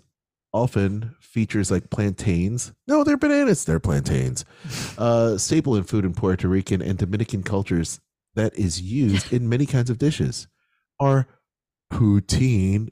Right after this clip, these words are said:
Speaker 1: in air quotes, inspired by pastelón, reminds front of house leader Elba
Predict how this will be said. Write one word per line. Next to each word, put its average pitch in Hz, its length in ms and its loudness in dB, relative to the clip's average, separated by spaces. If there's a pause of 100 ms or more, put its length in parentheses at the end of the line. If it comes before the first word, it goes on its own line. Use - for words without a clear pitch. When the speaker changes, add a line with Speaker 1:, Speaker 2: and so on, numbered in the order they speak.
Speaker 1:
in 82 200 -2
air 73 200 -2
quotes, - 680 -6 (840)
inspired 139 440 2
by 113 140 4 (420)
pastelón, 113 720 2 (220)
reminds 113 580 0 (340)
front 151 300 -2
of 139 80 -2
house 107 320 0
leader 90 380 0 (240)
Elba 120 460 2